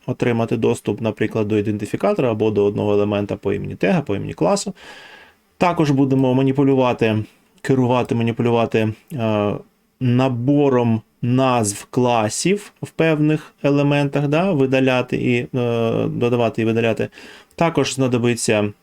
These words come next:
Event Listener, який буде, е, контролювати те, чи відбувається певна подія, в даному випадку кліки в одному і в іншому випадку. Також ми застосуємо стрілочну функцію, клик функції в Event Listener за посиланням.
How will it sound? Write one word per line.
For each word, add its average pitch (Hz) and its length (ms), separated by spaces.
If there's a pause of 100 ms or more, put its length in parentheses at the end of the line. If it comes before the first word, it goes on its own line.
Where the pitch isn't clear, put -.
(720)
Event 123 400
Listener, 202 400
який 151 280
буде, 123 400 (420)
е, 110 240
контролювати 127 840
те, 165 380
чи 131 160
відбувається 113 800
певна 104 320
подія, 135 420
в 156 60
даному 127 320
випадку 113 400
кліки 113 420
в 101 40
одному 107 360
і 104 60
в 104 40
іншому 104 340
випадку. 104 460 (340)
Також 143 380
ми 123 80
застосуємо 117 640
стрілочну - 480
функцію, 220 640
клик 123 280
функції 170 440
в 120 60
Event 120 340
Listener 127 260
за 107 120
посиланням. 104 500